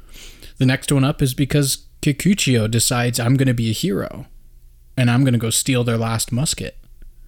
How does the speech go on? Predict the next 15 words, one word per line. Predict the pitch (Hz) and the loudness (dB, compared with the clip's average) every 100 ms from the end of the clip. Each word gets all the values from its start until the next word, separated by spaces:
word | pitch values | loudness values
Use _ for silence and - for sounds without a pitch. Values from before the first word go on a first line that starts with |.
| - - - - - | -20 -20 -20 -10 -2
And | 117 | 0
he | 117 | 2
goes | 123 123 | 2 4
and | 131 | 4
he | |
does, | 120 180 - - - | 2 0 -2 -4 -6
and | 120 | -2
he's | 127 - | 0 0
successful. | - 170 - 120 | 0 -2 -2 -2
And | |
it's | 196 | 0
a | 220 | 0
pretty | - 180 | 0 0
cool | 143 143 | 2 2
scene. | - 156 135 104 | 2 2 2 0